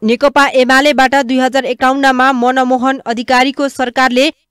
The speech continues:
वृद्ध भत्ता सहितका कार्यक्रमले आजसम्म केही लोकप्रियता पाइरहे पनि अरू सरकार नाम मात्रैका जस्तै देखिएका छन्।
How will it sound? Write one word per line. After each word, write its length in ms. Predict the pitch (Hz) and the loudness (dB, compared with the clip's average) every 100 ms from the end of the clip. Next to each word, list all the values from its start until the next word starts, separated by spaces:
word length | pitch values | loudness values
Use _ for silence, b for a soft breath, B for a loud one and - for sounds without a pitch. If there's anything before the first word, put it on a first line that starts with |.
| - | -6
वृद्ध 220 | 311 330 | -2 0
भत्ता 380 | 269 262 277 262 | 0 0 0 0
सहितका 580 | - 277 262 - 254 196 | -2 -2 -2 0 -2 -2
कार्यक्रमले 640 | 254 240 254 254 240 233 | -2 -2 0 -2 0 0
आजसम्म 600 | - 233 240 247 247 247 | 0 -4 -4 -6 -6 -6
केही 340 | 233 262 302 302 _ - | -4 -2 -2 -4 _ -2
लोकप्रियता 680 | 254 294 - 294 277 262 226 | 0 0 -2 -2 -2 0 -4
पाइरहे 600 | - 247 247 285 254 233 | -2 0 0 2 0 0
पनि 340 | 240 247 294 - _ - | -2 -4 -4 -8 _ -2
अरू 180 | 277 302 | -2 -2
सरकार 500 | - 277 277 269 - | -4 -4 0 -2 -2
नाम 320 | 226 240 262 | -6 -2 0
मात्रैका 560 | 240 247 254 247 247 196 _ - | 0 -4 -4 -4 -2 -4 _ -14
जस्तै 380 | 185 240 - 240 | -4 -4 -2 -6
देखिएका 400 | 202 214 196 - | -6 -6 -8 -6
छन्। 180 | 247 | -8